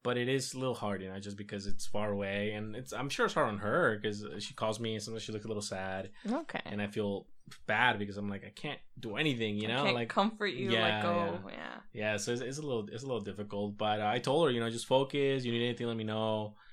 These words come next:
Speaker 1: um, and then we'll go from there," you know? But that's what she needs, is just focus, get her stuff done,
Speaker 2: Mm-hmm.
Speaker 1: and be over with it.
Speaker 2: Yeah, the
Speaker 1: Uh,
Speaker 2: sooner the better,
Speaker 1: right,
Speaker 2: so,
Speaker 1: right, yeah.
Speaker 2: yeah.
Speaker 1: But, uh, but yeah, I mean, uh, I am planning to go visit some, some point.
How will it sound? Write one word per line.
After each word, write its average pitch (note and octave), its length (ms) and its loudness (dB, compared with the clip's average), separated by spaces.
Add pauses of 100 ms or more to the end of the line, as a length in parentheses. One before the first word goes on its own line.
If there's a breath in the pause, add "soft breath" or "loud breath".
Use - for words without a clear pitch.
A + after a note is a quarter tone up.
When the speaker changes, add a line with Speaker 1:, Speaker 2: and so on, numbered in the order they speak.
(280 loud breath)
Speaker 1:
um, G2 300 -4
and G#2 60 2
then G#2 80 0
we'll G#2 120 0
go G#2 80 0
from G#2 160 -6
there," G2+ 180 0
you G2 80 -6
know? G2+ 220 -4
But F#2+ 420 -4
that's G#2+ 200 -4
what A#2+ 120 0
she A2 60 -2
needs, G#2 140 0
is G2+ 40 -6
just G#2 160 -6
focus, A2+ 380 2
get G2+ 220 -4 (120)
her G2+ 60 -10
stuff G#2 280 -4
done, G2+ 480 -6
Speaker 2:
Mm-hmm. F3+ 400 -8
Speaker 1:
and F#2+ 120 -8
be G2 100 -4
over G#2 220 2
with F#2+ 180 -2
it. F#2 180 -6 (180)
Speaker 2:
Yeah, F3+ 120 -10
the F3+ 60 -2
Speaker 1:
Uh, - 20 -2
Speaker 2:
sooner F#3 400 -4
the F3+ 80 -10
better, F3+ 420 -8
Speaker 1:
right, G#2+ 360 2
Speaker 2:
so, G2+ 40 -4
Speaker 1:
right, F#2+ 240 -6
yeah. F#2+ 60 -8
Speaker 2:
yeah. - 120 -10 (120)
Speaker 1:
But, C#3+ 220 4
uh, C3+ 320 0
but G3+ 80 -2
yeah, C4 120 -2 (140)
I G3 40 -6
mean, G3 260 2
uh, F#3+ 120 2
I F#3 180 6
am F#3+ 120 2
planning F3+ 180 2
to D3 40 -2
go C#3+ 100 4
visit A#2+ 420 2
some, A#2 280 0
some B2 400 2
point. C3 480 -2